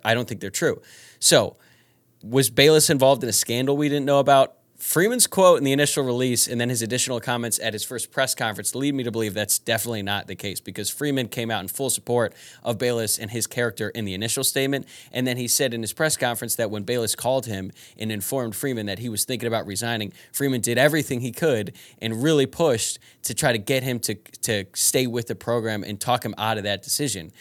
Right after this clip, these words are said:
But Bayless decided, no, this is what he needed to do, and, quote, "I can't serve the players in the capacity that I need to as the head strength coach," end quote. That's what Bayless told Freeman.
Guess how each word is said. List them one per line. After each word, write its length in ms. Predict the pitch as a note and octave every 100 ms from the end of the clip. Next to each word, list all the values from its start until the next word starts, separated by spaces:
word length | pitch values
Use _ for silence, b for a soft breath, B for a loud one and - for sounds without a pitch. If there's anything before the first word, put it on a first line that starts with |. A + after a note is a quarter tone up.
| B B B
But 320 | A#2+ A#2+ - _ - -
Bayless 380 | A#2+ B2 A2+ -
decided, 480 | G#2+ - G#2 F#2+
no, 360 | G2 A2+ A#2 A2 -
this 200 | G#2+ A2
is 120 | G2+
what 120 | G#2+
he 80 | G2
needed 340 | G#2 A2+ G#2
to 80 | F#2+
do, 340 | G2 A2 G#2+ - B B
and, 180 | G#2 F#2+
quote, 340 | A2+ G#2+ - -
"I 100 | A2
can't 280 | - B2+ -
serve 180 | B2
the 80 | G#2+
players 380 | - A#2 A2+ G2
in 80 | G2+
the 40 |
capacity 520 | - A#2+ A2+ - G2+ G2
that 160 | G2+
I 100 | G#2
need 280 | G#2 D3+ D3+
to 180 | A2 A2
as 200 | G#2+ -
the 100 | G#2
head 180 | A2 -
strength 320 | C#3+ D3 -
coach," 240 | G2 F2
end 120 | A2+ G#2
quote. 180 | F2+
That's 220 | G#2+ B2 B2+
what 120 | G2
Bayless 300 | A#2+ A2 -
told 240 | A#2+ G2+
Freeman. 460 | - E3 D#3+ D3+